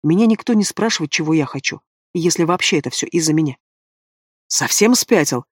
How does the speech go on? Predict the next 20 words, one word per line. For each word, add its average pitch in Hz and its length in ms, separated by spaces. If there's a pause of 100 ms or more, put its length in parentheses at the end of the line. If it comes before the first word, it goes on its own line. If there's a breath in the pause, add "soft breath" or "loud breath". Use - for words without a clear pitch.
(300)
кричит 180 320
Аркадий, 170 400
машина 160 400
резко 180 280
виляет 175 300
вбок. 156 340 (280)
Меня 175 240
отбрасывает 175 500
на 185 100
Кочетова. 151 520 (340)
«Псих!» - 420 (600)
«Останови 190 460
машину!» 185 440 (300)
прошу 156 300
я. 151 180 (120)
«Это 214 200
из-за 196 180
меня 208 220
всё». 143 260 (380)
«Нет». 160 440